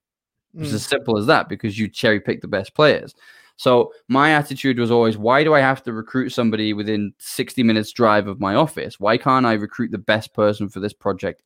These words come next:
Speaker 1: anywhere in the world?" Now, the joy of podcasting is you could treat it as they do with T V shows. So I'll give you a, a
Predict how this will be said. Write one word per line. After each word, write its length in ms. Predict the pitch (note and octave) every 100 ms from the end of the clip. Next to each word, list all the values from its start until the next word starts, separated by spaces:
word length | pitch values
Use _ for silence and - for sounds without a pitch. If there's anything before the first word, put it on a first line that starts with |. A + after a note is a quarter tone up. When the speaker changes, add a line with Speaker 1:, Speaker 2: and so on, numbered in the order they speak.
| -
Speaker 1:
anywhere 380 | A2 A2 G2+
in 100 | F#2+
the 80 | F2
world?" 400 | F#2 C3 G#2 - _ _ _ _ _ - _
Now, 380 | A2 A2+ A2 - _ _ _
the 120 | A#2
joy 260 | A2+ B2 D#3
of 80 | D#3
podcasting 720 | C#3+ C#3 D3+ C#3+ C#3+ A#2+ G#2
is 100 | G2
you 100 | A2+
could 180 | A#2+ -
treat 300 | - C#3+ D3+
it 120 | -
as 140 | A2
they 100 | A2+
do 140 | A2 G#2
with 100 | G2
T 140 | D#3+
V 120 | C#3+
shows. 320 | A2 F#2 D2+
So 80 | -
I'll 60 | G#2
give 140 | A2+
you 120 | A2+
a, 240 | G#2 -
a 40 | -